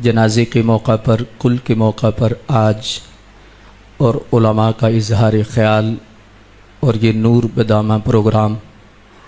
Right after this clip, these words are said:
इस बात की गम्माजी करता है कि जो हुजूर से वफ़ा करता है, ज़माना उससे वफ़ा करता है। नबी करीम सल्लल्लाहु अलैहि वसल्लम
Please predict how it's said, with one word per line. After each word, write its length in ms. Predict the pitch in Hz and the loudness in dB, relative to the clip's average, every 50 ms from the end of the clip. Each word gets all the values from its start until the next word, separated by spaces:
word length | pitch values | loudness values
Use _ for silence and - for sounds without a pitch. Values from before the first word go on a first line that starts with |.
| - - - - - - - - - - - | -20 -20 -20 -20 -20 -20 -20 -20 -20 -12 -8
इस 140 | 135 - - 127 | -8 -8 -2 0
बात 280 | 117 110 110 110 - | 0 0 0 -2 -2
की 160 | - - 117 107 | -2 -2 0 0
गम्माजी 520 | 113 110 113 110 110 110 110 107 117 127 - | 0 0 0 0 2 2 2 0 0 -4 -4
करता 360 | - - 110 107 - - 113 104 | -2 -2 -2 -2 0 0 0 2
है 200 | 104 110 110 - - - - - - - - - - - - - - - - - - - - - - - - _ - - | 2 2 0 -2 -4 -10 -20 -20 -20 -20 -20 -20 -20 -20 -20 -20 -20 -20 -20 -20 -20 -20 -20 -20 -20 -20 -20 _ -14 -4
कि 80 | - 123 | -4 0
जो 160 | 117 120 120 110 | 2 2 2 4
हुजूर 440 | 98 127 113 110 120 127 131 131 - - | 2 2 2 2 2 2 2 0 -2 -6
से 200 | - - 120 113 110 110 113 - - - - - - - - | -2 0 2 2 2 2 0 -4 -8 -18 -20 -20 -20 -12 -4
वफ़ा 320 | 123 117 110 - - 120 120 - | -4 -2 -2 0 0 0 0 0
करता 360 | - 113 110 - - 127 120 120 | 0 -2 -2 -2 0 0 2 2
है, 200 | 113 117 113 110 113 - - - - - - - 135 | 4 4 2 2 0 -4 -8 -16 -20 -20 -14 -10 -8
ज़माना 500 | 113 117 113 110 113 113 110 113 117 120 - - | -2 -2 0 2 2 2 2 2 0 0 0 -2
उससे 540 | 131 - - - - - - - 131 113 | -4 -4 -6 -10 -16 -14 -4 0 0 0
वफ़ा 340 | 107 110 110 - - 120 113 113 | 2 2 0 0 0 0 0 0
करता 380 | - - 110 113 - - 123 110 | 0 -2 -4 -4 -2 0 2 2
है। 220 | 101 110 110 107 - - - - - - - - - - - - - - - - - - - - - - - - - - - - - - - - - - - - - - - - - - - - - - - - - - - - - - - - - - - - - - - - - - - - - - - - - - - - - - - - - - - - - - | 4 2 2 0 -4 -8 -16 -20 -20 -20 -20 -20 -20 -20 -20 -20 -20 -20 -20 -20 -20 -20 -20 -20 -20 -20 -20 -20 -20 -20 -20 -20 -20 -20 -20 -20 -20 -20 -20 -20 -20 -20 -20 -20 -20 -20 -20 -20 -20 -20 -20 -20 -20 -20 -20 -20 -20 -20 -20 -20 -20 -20 -20 -20 -20 -20 -20 -20 -20 -20 -20 -20 -20 -20 -20 -20 -20 -20 -20 -20 -20 -20 -20 -20 -20 -20 -20 -20 -14 -4
नबी 200 | 131 127 117 123 | -4 -2 0 0
करीम 240 | - - 127 127 123 120 | 0 0 0 0 0 0
सल्लल्लाहु 380 | - 131 123 117 113 110 113 | 0 0 2 2 2 2 2
अलैहि 140 | 110 113 107 | 2 0 0
वसल्लम 480 | - - 127 117 117 123 120 120 117 | 0 0 0 2 2 2 0 0 -2